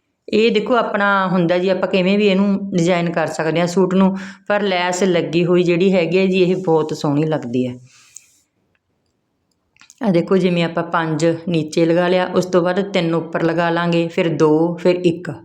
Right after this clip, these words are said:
ਆਪਾਂ ਘੇਰੇ 'ਤੇ ਦੇਖੋ ਜੀ ਇਸ ਤਰ੍ਹਾਂ ਡਿਜ਼ਾਈਨ ਬਣਾ ਸਕਦੇ ਹਾਂ।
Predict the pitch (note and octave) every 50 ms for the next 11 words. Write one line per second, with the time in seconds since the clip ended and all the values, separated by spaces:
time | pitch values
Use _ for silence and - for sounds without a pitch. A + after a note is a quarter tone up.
0 | - _ _ _ F3 E3 - F3 E3 E3+ G3 G3 F3+ F3+ E3 E3+ D#3+ D3+ D#3 -
1 | F3 E3 F3+ E3+ D#3 D#3 - D#3+ D3 D3+ D3 C#3+ D3+ D3 C#3 C#3+ C#3+ D3 D3 D#3
2 | E3 D#3 D#3+ - D3+ - C#3 C3 D3 D3+